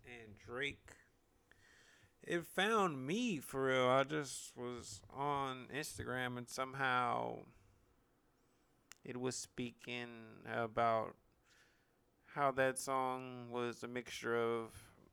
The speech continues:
Drake talking to Nicki Minaj and also Swizz Beatz and Alicia Keys' situation. And I just really thought that was just, like,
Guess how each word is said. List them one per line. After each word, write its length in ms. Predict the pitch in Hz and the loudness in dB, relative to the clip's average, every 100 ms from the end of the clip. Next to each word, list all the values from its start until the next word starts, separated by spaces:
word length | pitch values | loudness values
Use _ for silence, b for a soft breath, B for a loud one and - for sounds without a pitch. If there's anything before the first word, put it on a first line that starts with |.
| - B 113 B - _ _ 120 | -20 B -16 B -20 _ _ -10
Drake 340 | 123 127 123 - _ - | 0 2 0 -6 _ -2
talking 320 | 127 123 120 | 0 0 -4
to 80 | 120 | -6
Nicki 260 | 120 117 | -6 -6
Minaj 500 | 120 120 120 120 117 | -6 -2 0 0 0
and 260 | 117 117 110 | -2 -4 0
also 600 | 113 113 - 117 113 107 - _ _ _ _ _ _ B B B B B - | 2 2 0 0 0 -4 -12 _ _ _ _ _ _ B B B B B -8
Swizz 300 | - 131 127 | 2 2 2
Beatz 380 | 127 123 117 123 | 0 0 -2 -4
and 180 | 117 | -4
Alicia 300 | 113 123 117 | -4 -4 -4
Keys' 500 | 123 127 123 120 117 | -8 -4 -2 -2 -4
situation. 800 | - - 127 117 120 117 113 117 120 | -8 -6 -6 -2 -2 -2 -6 -10 -6
And 360 | 123 120 117 110 110 _ _ _ _ _ _ _ _ _ _ _ B B B B B B | -4 -2 -4 -8 -18 _ _ _ _ _ _ _ _ _ _ _ B B B B B B
I 60 | 180 | -6
just 120 | 185 | 0
really 140 | 202 | 0
thought 200 | 202 202 | 2 0
that 100 | 190 | 4
was 440 | 190 185 175 170 151 | 6 6 6 4 0
just, 300 | 170 165 - | -2 -2 2
like, 400 | 165 156 147 127 | 8 8 8 2